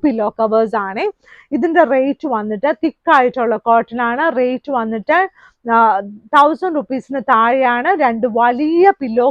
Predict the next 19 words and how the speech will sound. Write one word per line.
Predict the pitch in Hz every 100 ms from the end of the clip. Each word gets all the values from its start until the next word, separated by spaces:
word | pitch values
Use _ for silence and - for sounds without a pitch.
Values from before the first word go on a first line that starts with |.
| -
കവേഴ്സും | 254 208 226 226 339 320
അവൈലബിൾ | 220 220 226 233 254 202
ആണ് | 214 294
കേട്ടോ. | 254 202 _ _ _ - 349
നമുക്ക് | 370 349
ഇഷ്ടമുള്ള | 311 - 381 320 269 214
കാര്യങ്ങളുടെ | 233 226 226 247 240
പിന്നാലെ | 254 233 262 262 285 262
നമ്മൾ | 220 220 214
ഓടുമ്പോ | 226 269 220 190 302 349
നമ്മൾക്ക് | 262 247 269 - 294
കുറേ | 269 247 262 277 285 269 - 208 226
വിഷമങ്ങൾ | 226 262 320 320 294
ചില | 285 247 262
സമയത്ത് | 240 240 214
വരും, | 196 208 _ _ _
പക്ഷെ | 302 - 330
നമ്മൾ | 294
ആ | 302